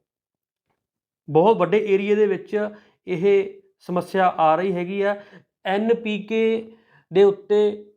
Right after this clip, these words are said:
ਇੰਡੀਆ ਸਰਕਾਰ ਇੱਕ ਸਾਲ ਦੇ ਵਿੱਚ ਬਾਰਾਂ ਲੱਖ ਕਰੋੜ ਦੀ ਸਬਸਿਡੀ ਦਿੰਦੀ ਹੈਗੀ ਆ।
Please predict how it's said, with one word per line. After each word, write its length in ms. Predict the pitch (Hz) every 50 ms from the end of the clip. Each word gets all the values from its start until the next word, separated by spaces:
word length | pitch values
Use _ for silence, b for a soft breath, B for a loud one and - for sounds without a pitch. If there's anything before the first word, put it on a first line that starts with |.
| _ -
ਇੰਡੀਆ 380 | 180 175 190 196 208 208 208 208
ਸਰਕਾਰ 560 | 208 190 180 170 - 175 170 175 180 185 180 196
ਇੱਕ 260 | 208 202 202 - 214
ਸਾਲ 340 | 208 - 170 170 170 170 165
ਦੇ 120 | 180 175
ਵਿੱਚ 240 | 160 156 156 - 185
ਬਾਰਾਂ 500 | 143 123 131 135 139 147 160 175 180 180
ਲੱਖ 300 | 160 156 160 160 160 175
ਕਰੋੜ 380 | 170 - 165 160 160 156 151
ਦੀ 100 | 160 185
ਸਬਸਿਡੀ 400 | 175 - 160 151 143 - 170 147
ਦਿੰਦੀ 300 | 139 139 135 127 127 127
ਹੈਗੀ 220 | 127 131 135 139
ਆ। 20 | 135